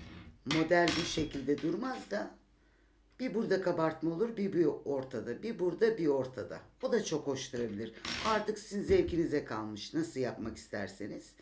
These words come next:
Ben sadece fikir vermek istedim. Bu modelimiz de yine basitti. Çünkü ilk sırada meydana geliyordu. Dediğim gibi dilediğiniz renklerde örün. Her zaman dediğim gibi yeter ki bir şeyi örerken inanın bana severek örün.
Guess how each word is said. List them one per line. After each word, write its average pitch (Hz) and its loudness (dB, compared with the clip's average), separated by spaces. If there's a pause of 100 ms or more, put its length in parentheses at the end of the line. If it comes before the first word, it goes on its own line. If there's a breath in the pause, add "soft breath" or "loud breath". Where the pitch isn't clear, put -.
(400 loud breath)
Ben 202 -2
sadece 151 0
fikir 113 -4
vermek 101 -4
istedim. - -8 (600 loud breath)
Bu 247 0
modelimiz 202 6
de 170 2
yine 151 4
basitti. 143 0
Çünkü 202 -4
ilk 190 -4
sırada 120 0
meydana 110 -2
geliyordu. 95 -6 (760 soft breath)
Dediğim 165 4
gibi 131 -2 (180)
dilediğiniz 170 4
renklerde 110 -6
örün. 190 0 (1000 loud breath)
Her 180 4
zaman 151 4
dediğim 147 2
gibi 156 0
yeter 208 0
ki 196 -6
bir 185 -6
şeyi 175 -2
örerken 175 0
inanın 180 0
bana 160 2
severek 170 2
örün. 95 -8